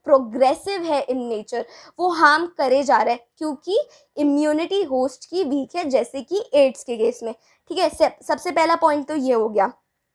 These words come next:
जब वो हील नहीं होते। दूसरा पॉइंट है मिलियरी ट्यूबरकुलोसिस, मतलब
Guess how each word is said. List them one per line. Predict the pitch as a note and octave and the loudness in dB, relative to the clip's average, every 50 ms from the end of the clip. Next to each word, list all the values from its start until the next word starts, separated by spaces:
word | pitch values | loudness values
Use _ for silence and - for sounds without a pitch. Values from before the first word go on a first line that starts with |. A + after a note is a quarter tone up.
| _ _ _ _ - | _ _ _ _ -20
जब | D4 - D4 C#4+ C#4 B3 B3+ | -4 0 2 2 2 2 2
वो | D4 F4 F#4 | 0 0 0
हील | - B3+ C4 C#4+ D#4+ E4+ | -2 -4 -4 -2 0 0
नहीं | E4 D4 B3+ C4+ C4 A3+ | 0 0 0 0 0 0
होते। | B3 A3 G#3+ - A3 A3+ - - - - - - _ - | -2 -2 -4 -4 -8 -8 -8 -14 -20 -20 -20 -20 _ -6
दूसरा | B3 D4 D4+ D#4 - - G#4 A4 G#4+ | -4 -2 -2 -2 2 2 2 4 4
पॉइंट | G4 F4+ F4 F4+ F4 F4 F#4+ | 2 0 0 0 -2 -2 -2
है | G4 F#4+ | 0 2
मिलियरी | F4 D#4+ D4 C#4 C#4 C4+ C#4+ D#4 D#4+ E4 E4+ F4 F4 | 2 2 2 2 0 0 0 0 0 0 0 -2 -2
ट्यूबरकुलोसिस, | F4 - C#4+ C#4 G#3+ B3+ - - B3+ B3 A#3 A3 G3+ G#3 - A3+ A3+ A#3 - - _ _ _ _ _ _ _ _ C#4+ | -2 -4 -4 0 0 0 0 0 -2 -2 0 0 -2 -2 -2 -4 -4 -4 -6 -10 _ _ _ _ _ _ _ _ 0
मतलब | D4 C#4+ E4 F#4+ F#4+ - E4 D#4 C4+ A#3 A3 B3+ F4 - - | 2 2 2 2 0 0 0 2 4 4 4 4 2 0 -4